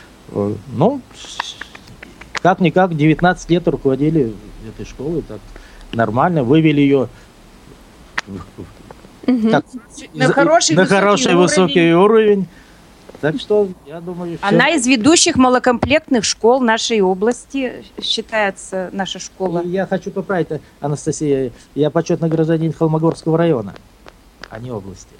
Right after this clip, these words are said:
Speaker 2: Почетный житель Холмогорского района Архангельской области.
Speaker 3: Да, да.
Speaker 2: Звание называется.
Speaker 1: А гражданин. Да, Холмогорского района.
Speaker 2: Ага.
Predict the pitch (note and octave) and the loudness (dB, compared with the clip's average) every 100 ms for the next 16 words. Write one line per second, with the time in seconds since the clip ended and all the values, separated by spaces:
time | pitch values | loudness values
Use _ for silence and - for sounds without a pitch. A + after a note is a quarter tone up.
0 | _ - A#3 - D#4 D4 C#4 C4 E4+ F#4 | _ -6 -4 -2 -2 0 0 0 0 -2
1 | B3+ A#3+ A#3+ B3+ C#4+ B3 B3 B3 D4 E4+ | 0 0 0 -2 -2 0 0 2 2 0
2 | A#3+ B3 C4 A#3+ - B3 A#3+ F#3 F3+ - | 0 0 -2 -2 0 0 0 0 -4 -4
3 | D3+ _ _ - G#3+ G3+ F#3+ F#3+ A#3 A3 | -6 _ _ -10 -10 -10 -6 -2 0 0
4 | G3 F#3 G3 G3 - - - _ _ _ | 0 -2 0 -2 -2 -8 -16 _ _ _
5 | _ - _ _ F#3+ G3 G#3 A#2+ C#3 - | _ -20 _ _ -20 -20 -20 -18 -18 -18
6 | - E3 G3+ G#3 G3 F#3+ E3+ D3+ B2+ - | -20 -20 -20 -20 -20 -20 -20 -20 -20 -20
7 | - - - - A#2 A#2+ - - - A#2+ | -20 -20 -20 -20 -20 -20 -20 -20 -20 -8
8 | D3+ - C3+ C#3+ C#3+ A#2 - - - C4 | -8 -8 -14 -10 -10 -10 -18 -10 -4 -2
9 | A3+ F3+ | 0 -4